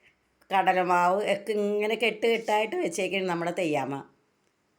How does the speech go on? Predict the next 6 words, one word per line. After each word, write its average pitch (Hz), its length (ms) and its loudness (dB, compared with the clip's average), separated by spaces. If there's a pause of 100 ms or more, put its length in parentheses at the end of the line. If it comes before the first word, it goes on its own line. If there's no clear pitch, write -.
ഈ, 175 220 -2
ഇതേ 208 600 0
പുട്ടിൽ 247 420 2
കൂടോത്രം 185 520 0
കേട്ടോ 170 160 -2
ഇവിടെ. 165 320 -2